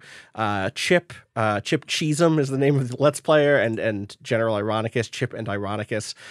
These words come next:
have, like, a Patreon, and they do, like, a bunch of different Let's Plays. But it is, like, such a vision into a different world watching their Let's Play,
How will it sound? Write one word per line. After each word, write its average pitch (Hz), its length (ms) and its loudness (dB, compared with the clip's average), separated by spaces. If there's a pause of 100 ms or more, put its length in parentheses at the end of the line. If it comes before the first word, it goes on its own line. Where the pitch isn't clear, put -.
(180)
have, 113 140 -2
like, 107 120 -4
a 113 60 -4
Patreon, 95 500 -4
and 95 80 -6
they 92 80 -6
do, 101 140 -8
like, 87 340 -8
a 127 80 -10
bunch 98 180 -10
of 101 60 -6
different 95 240 -8
Let's 101 160 -4
Plays. 104 320 -2 (240)
But 147 100 4
it 196 60 10
is, 202 120 8
like, 196 160 2
such - 520 0
a 139 100 2
vision 127 420 2
into 120 280 -2
a 104 40 -2
different 104 460 -6
world 113 500 -2
watching 113 380 -2
their 101 160 -4
Let's 104 240 -6
Play, 147 380 0